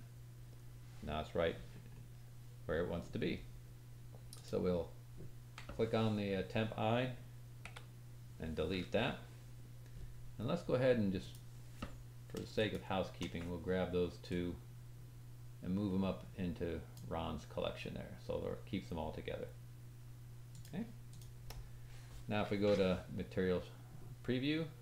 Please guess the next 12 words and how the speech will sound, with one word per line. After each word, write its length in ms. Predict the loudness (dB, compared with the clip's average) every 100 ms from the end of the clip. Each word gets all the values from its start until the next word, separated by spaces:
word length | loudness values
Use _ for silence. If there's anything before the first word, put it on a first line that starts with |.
| -14 -12 -10 -10 -10 -14 -14 -14 -14 -8
we 100 | -4
can 140 | 0 0
see 360 | 2 4 6 6
that, 340 | 4 2 2
uh, 240 | 4 4 6
well, 260 | 6 6
skin 300 | 4 2 2
color 240 | 6 6 6
doesn't 200 | 4 4
quite 280 | 4 4
match, 440 | 6 6 6 2 0
so 120 | 2